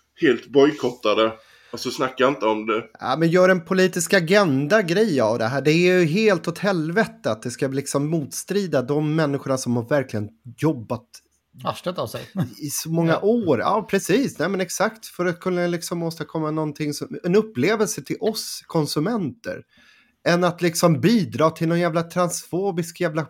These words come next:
Speaker 2: bullshit. Det, det går, jag köper inte det där,
Speaker 1: Och det är
Speaker 2: liksom.
Speaker 1: inte, det var inte helt oväntat att,
Speaker 2: Ehm.
Speaker 1: eh, Kotaku och, eh, Verge och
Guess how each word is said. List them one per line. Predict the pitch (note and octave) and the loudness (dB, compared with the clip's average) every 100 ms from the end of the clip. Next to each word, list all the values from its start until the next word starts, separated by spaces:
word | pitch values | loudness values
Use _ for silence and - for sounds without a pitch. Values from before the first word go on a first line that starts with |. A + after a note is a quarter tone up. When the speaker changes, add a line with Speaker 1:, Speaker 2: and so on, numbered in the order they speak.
| _ | _
Speaker 2:
bullshit. | F3+ B3+ G3+ A#2+ - G2+ - - | -2 -2 -2 -4 -8 -10 -10 -2
Det, | D#3+ F3+ F3+ E3 | 0 2 0 -2
det | E3 | -4
går, | F3+ F3+ | -4 -2
jag | E3 E3+ | -2 -4
köper | - G3+ - A2+ | -4 -4 -6 -10
inte | G2+ - | -10 -12
det | F#2 | -12
där, | - - | -10 -2
Speaker 1:
Och | |
det | A#2+ | 2
är | |
Speaker 2:
liksom. | C3+ C3+ | 2 0
Speaker 1:
inte, | B2 | 2
det | C#3 | 6
var | C#3 | 6
inte | C#3 | 4
helt | C#3+ C3+ B2 | 2 4 6
oväntat | C3+ A2 G#2+ G#2 | 4 2 -2 -6
att, | G2+ - | -6 -4
Speaker 2:
Ehm. | G#2+ | -4
Speaker 1:
eh, | - | -4
Kotaku | - A#2 - A2 | 0 0 0 -2
och, | G#2 G#2 - G#2 | -2 -4 -8 -2
eh, | G#2 | -2
Verge | G#2 A2+ G#2 F#2+ - - | 2 2 2 -2 -8 -10
och | G2+ - | -10 -10